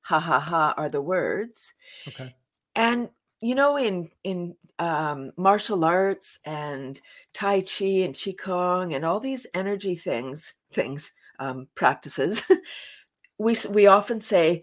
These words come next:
Speaker 1: "Ha."
Speaker 2: Hmm.
Speaker 1: It's because, and so laughter is ha ha or ho ho, and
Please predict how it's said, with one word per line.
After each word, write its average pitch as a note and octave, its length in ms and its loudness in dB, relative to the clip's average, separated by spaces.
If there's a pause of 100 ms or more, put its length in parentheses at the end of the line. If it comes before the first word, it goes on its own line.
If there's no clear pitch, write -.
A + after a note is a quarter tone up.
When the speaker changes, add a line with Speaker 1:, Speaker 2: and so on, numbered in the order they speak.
(140)
Speaker 1:
"Ha." A3+ 460 6 (920)
Speaker 2:
Hmm. B2+ 160 -16
Speaker 1:
It's G3+ 160 4
because, A#3 460 0
and F#3+ 200 4
so F#3 280 6
laughter F#3+ 500 2
is D3+ 160 0
ha F3+ 260 4
ha E3+ 480 2
or D#3+ 140 -4
ho D#3+ 240 0
ho, G3 480 0 (760)
and G3 260 -2